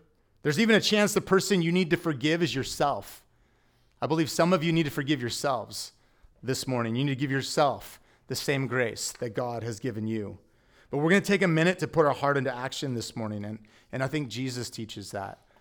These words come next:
We wanna put our hearts into action. And so I've set up this station,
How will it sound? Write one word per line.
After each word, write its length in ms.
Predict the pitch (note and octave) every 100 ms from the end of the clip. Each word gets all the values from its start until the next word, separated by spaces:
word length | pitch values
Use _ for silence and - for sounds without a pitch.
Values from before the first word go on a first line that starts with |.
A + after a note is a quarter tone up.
| _ _
We 80 | C3
wanna 200 | B2+ A#2+
put 180 | - C3
our 80 |
hearts 520 | A2 C3 C3 - - - _ _
into 260 | C3 C3 -
action. 360 | B2 C#3 C#3+ C3+
And 120 | C3
so 140 | D3+
I've 140 | C#3+ -
set 180 | E3
up 160 | E3+ D3+
this 360 | D#3 D#3 - - _ _ _ _ _ _
station, 680 | - - D#3+ D3 C#3 G2 F2